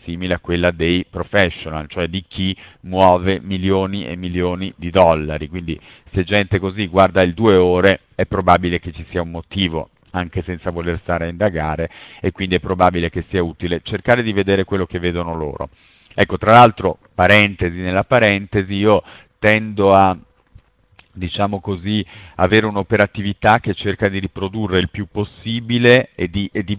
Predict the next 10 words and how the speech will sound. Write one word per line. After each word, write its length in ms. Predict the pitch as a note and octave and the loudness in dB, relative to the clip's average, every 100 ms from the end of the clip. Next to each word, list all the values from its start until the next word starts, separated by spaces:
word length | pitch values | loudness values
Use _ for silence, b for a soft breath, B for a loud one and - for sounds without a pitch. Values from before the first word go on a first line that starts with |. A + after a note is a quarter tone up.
| _ _ - | _ _ -2
arrivare 440 | G2 F#2+ G2 A#2+ G2 | 0 0 4 4 4
a 80 | F#2 | 0
pensare 680 | G#2 G2 _ A2+ A2+ A#2 A#2 | -4 -8 _ 2 4 4 0
come 300 | - G#2 G#2 | -2 -4 -4
pensano 680 | F2+ G2 G2 G2+ - G#2 G#2 | -4 -4 -4 -6 -4 -2 -2
gli 100 | - | -6
istituzionali, 760 | F2+ - E2+ F2+ - F#2 G#2 G2+ | -12 -12 -16 -12 -8 -2 0 0
i 20 | |
market 460 | F#2 F2 - F2+ F#2 | -2 -4 -4 -8 -6
maker, 480 | G2 F#2+ - G2 | -6 -6 0 0